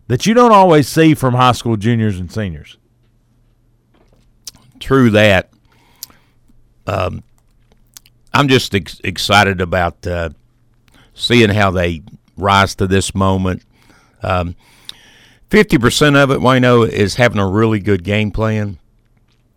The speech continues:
Speaker 2: And the other fifty percent, as we're gonna see here in, uh, these lady Vols and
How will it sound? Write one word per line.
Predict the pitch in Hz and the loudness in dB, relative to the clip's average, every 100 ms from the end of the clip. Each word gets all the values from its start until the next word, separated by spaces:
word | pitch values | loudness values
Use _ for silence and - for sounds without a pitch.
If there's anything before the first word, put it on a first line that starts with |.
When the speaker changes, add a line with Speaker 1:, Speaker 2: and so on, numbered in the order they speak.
| - | -14
Speaker 2:
And | - 104 | -6 -4
the | 98 | 0
other | 107 101 | 0 0
fifty | 92 98 - 85 | -2 -4 -4 -8
percent, | 85 - 95 | -6 -4 -4
as | 90 87 | -4 -6
we're | 92 | -6
gonna | 92 87 | -6 -8
see | - 92 | -6 -6
here | 87 87 | -6 -6
in, | 78 78 | -8 -12
uh, | 78 78 76 - | -14 -16 -18 -20
these | - 85 87 | -16 -14 -12
lady | 87 85 82 - _ _ _ | -12 -12 -14 -18 _ _ _
Vols | - 92 87 87 - | -10 -8 -6 -8 -10
and | 85 78 | -14 -16